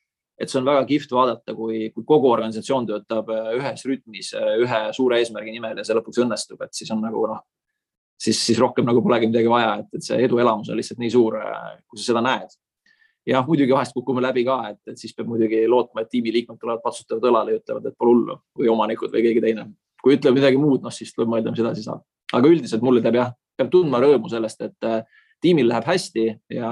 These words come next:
et saad muuta suuri asju. Et, et, äh, kui nüüd öelda, et see oli nagu tippjuhi seisukohast, siis ma usun, et, äh, see esimene osa on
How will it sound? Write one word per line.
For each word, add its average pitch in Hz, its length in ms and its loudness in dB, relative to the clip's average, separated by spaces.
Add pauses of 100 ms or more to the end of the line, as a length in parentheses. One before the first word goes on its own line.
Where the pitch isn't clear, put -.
et 110 80 -6
saad 113 160 -4
muuta 123 220 -2
suuri 120 180 4
asju. 120 320 -4
Et, - 60 -16 (800)
et, - 340 -4
äh, 113 640 0 (100)
kui 127 140 4
nüüd 123 100 6
öelda, 120 220 4
et - 80 -10
see 127 80 2
oli 123 100 0
nagu 120 140 -2
tippjuhi 127 500 0
seisukohast, 120 480 -2
siis 127 140 -10
ma 143 100 -4
usun, 135 240 -4
et, 113 240 -10
äh, 117 80 -6 (560)
see 131 220 4
esimene 123 340 0
osa 120 220 -4 (920)
on 123 80 -4